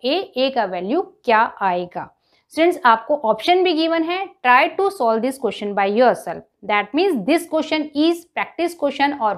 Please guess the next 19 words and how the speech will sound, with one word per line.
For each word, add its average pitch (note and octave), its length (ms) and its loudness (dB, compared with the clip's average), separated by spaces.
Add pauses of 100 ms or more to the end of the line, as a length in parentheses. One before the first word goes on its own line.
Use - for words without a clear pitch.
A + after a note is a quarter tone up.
(100)
homework D#4 340 4
question C#4+ 320 -2
for A#3+ 120 0
you। A3 280 -6 (540)
Don't F4+ 400 6
forget D#4+ 480 0
to D4+ 100 -2
write G3+ 320 0
the G3 100 -6 (100)
answer G#3 280 -4
in G3 80 -8
the F3 160 -4
comment C4 300 2
box। E4 300 2 (340)
Hope G#4 360 4
you D#4 140 0
enjoyed G#3+ 560 0
the F#3 120 -2 (100)
tricks। F4+ 300 -4